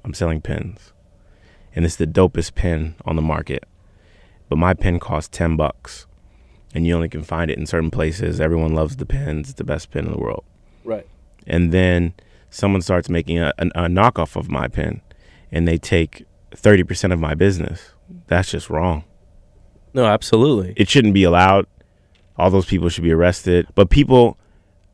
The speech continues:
Speaker 1: like, uh, all of the people who are buying the stuff and wearing the stuff, they're a part of it. And everyone likes that little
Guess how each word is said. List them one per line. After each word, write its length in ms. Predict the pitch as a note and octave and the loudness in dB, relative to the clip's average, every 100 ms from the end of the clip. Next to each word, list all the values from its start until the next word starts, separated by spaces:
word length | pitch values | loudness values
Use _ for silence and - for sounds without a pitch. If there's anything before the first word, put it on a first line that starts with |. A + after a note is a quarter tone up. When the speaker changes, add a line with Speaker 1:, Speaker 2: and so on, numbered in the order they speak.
| _ _ _ _ | _ _ _ _
Speaker 1:
like, 260 | A2 G#2 F#2+ | 2 2 4
uh, 140 | G#2+ A#2 | 4 4
all 220 | A2 B2 | 6 6
of 100 | A2+ | 6
the 60 | F#2 | 2
people 280 | - A2 G#2+ | -2 0 0
who 120 | F#2+ | 0
are 80 | E2+ | 0
buying 340 | E2 F#2 A#2+ | 0 0 2
the 60 | G#2 | 0
stuff 220 | F#2 F#2 | 0 -2
and 140 | B2+ D#3+ | -2 2
wearing 180 | A#2+ | 2
the 60 | G#2+ | 2
stuff, 200 | - E2 | -2 -2
they're 180 | F#2 F2+ - - | 0 0 -2 -8
a 80 | E2 | -4
part 320 | - G#2+ A#2 | 2 4 6
of 100 | F2+ | 4
it. 240 | E2+ - _ _ - _ | 2 -2 _ _ -20 _
And 420 | - G2 F#2 F2 - _ _ - | 2 4 4 2 -4 _ _ 2
everyone 440 | B2 B2 A#2 G#2+ | 6 6 6 4
likes 280 | G#2 A2 - | 4 2 2
that 200 | G#2 - | 0 2
little 560 | F#2 G#2 G#2+ G2 F2+ | 2 4 6 6 2